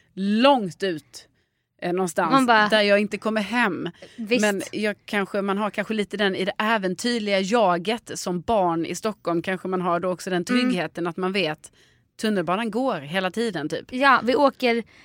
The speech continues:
Speaker 2: tills alla vägar tar slut.
Speaker 1: Ja, så vi åker åt ett håll och sen så kan man alltid åka tillbaka.
Speaker 2: Ja.
Speaker 1: Så det är en tryggt, ett tryggt äventyr de utsatt sig för. Men
Speaker 2: Ja,
Speaker 1: det har
Speaker 2: men
Speaker 1: jag hört, hört om barn som gör här.
Speaker 2: Ja, och det var inte det vi gjorde.
Speaker 1: Nej,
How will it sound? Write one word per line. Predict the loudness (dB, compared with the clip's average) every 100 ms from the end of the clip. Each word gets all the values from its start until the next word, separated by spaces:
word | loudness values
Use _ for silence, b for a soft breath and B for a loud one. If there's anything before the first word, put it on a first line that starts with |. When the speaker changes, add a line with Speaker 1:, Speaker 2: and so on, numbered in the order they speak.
| b
Speaker 2:
tills | -2 2
alla | 4
vägar | 4 4 4 2 -2
tar | -4
slut. | -2 0 2
Speaker 1:
Ja, | 4 2
så | 0
vi |
åker | -4 -4
åt | -2
ett | -4 0
håll | -2
och | -2
sen | -2 -2
så | -2
kan | -2 2
man | 2
alltid | 0 -6
åka | -6 -6
tillbaka. | 0 0 -2 -8 -12 -4
Speaker 2:
Ja. | 4 4 4 _
Speaker 1:
Så | -6
det | -4
är |
en | -4
tryggt, | -4 -2 0 -2 -8 -12 -10
ett | -6
tryggt | 0 0 0 -2 2
äventyr | 2 2 -2 -2 0
de | 0
utsatt | -2 -2 -4 -4
sig | -6
för. | -2 2
Men | 4
Speaker 2:
Ja, | 6
Speaker 1:
det | 6
har |
Speaker 2:
men | 6
Speaker 1:
jag | 4
hört, | 2 0 -8 -8
hört | -4 -4 -4
om | -4
barn | -6 -6
som | -6 -4
gör | 0
här. | 4 4
Speaker 2:
Ja, |
och | 6 4
det | 4
var |
inte | 2 0
det | 0
vi | 0
gjorde. | -2 -4 -8 _ _ -4
Speaker 1:
Nej, | -2 -2 -6